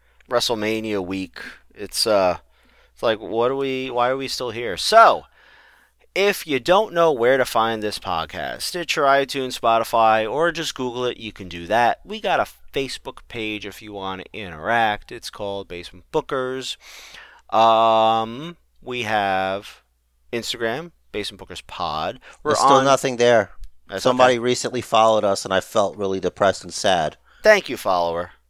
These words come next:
Speaker 1: We
Speaker 2: It's,
Speaker 1: appreciate
Speaker 2: I
Speaker 1: you.
Speaker 2: think it's a friend of yours.
Speaker 1: Cool.
Speaker 2: Yeah.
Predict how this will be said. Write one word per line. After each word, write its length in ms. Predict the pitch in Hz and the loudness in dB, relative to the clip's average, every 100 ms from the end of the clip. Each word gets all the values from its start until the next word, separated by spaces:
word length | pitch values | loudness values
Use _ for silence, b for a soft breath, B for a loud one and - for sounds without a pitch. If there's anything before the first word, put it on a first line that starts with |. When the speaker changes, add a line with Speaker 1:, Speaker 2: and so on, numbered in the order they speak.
| - | -4
Speaker 1:
We 120 | 170 | -2
Speaker 2:
It's, 80 | 147 | 0
Speaker 1:
appreciate 300 | 131 - 135 | 0 0 0
Speaker 2:
I 40 | |
Speaker 1:
you. 120 | 131 123 | 0 -2
Speaker 2:
think 180 | 127 | -2
it's 140 | 120 - | -2 -4
a 80 | 107 | -4
friend 260 | - 101 | -2 -2
of 60 | 87 | -2
yours. 560 | 80 78 76 - - - _ | -2 -2 -2 -6 -8 -14 _
Speaker 1:
Cool. 400 | - 165 147 76 _ _ _ - | -8 -2 -2 -2 _ _ _ -12
Speaker 2:
Yeah. 320 | 85 78 | -8 -8